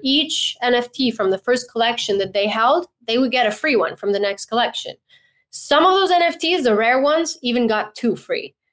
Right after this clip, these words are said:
'cause you really wanna incentivize them, right? And, and reward them.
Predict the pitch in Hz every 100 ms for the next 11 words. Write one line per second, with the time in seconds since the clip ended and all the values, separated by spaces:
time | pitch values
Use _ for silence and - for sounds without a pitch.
0 | _ _ 247 226 269 339 359 294 254 214
1 | 285 240 202 165 175 180 185 202 202 214
2 | 214 214 214 220 247 262 233 185